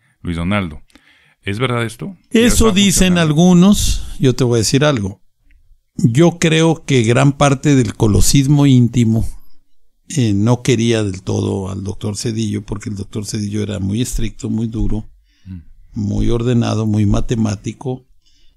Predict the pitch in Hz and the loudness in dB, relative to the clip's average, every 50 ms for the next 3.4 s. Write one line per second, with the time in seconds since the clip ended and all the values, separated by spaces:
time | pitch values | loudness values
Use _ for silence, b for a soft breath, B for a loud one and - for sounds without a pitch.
0 | _ _ _ - 117 101 95 104 104 104 110 113 117 120 110 - - 127 - - | _ _ _ -10 -8 -8 -6 -4 -4 -2 -2 -2 -2 -2 -4 -6 -6 -6 -4 -2
1 | 120 120 117 107 101 - 131 131 127 - - - - - _ _ _ _ _ _ | 0 0 0 0 0 -2 -4 -4 -4 -6 -12 -20 -20 -20 _ _ _ _ _ _
2 | _ _ _ _ _ _ _ _ _ - 117 110 107 113 117 120 120 120 117 113 | _ _ _ _ _ _ _ _ _ -6 -2 0 0 2 2 4 4 2 2 0
3 | 110 104 101 98 95 95 _ _ | 0 -2 -4 -6 -8 -12 _ _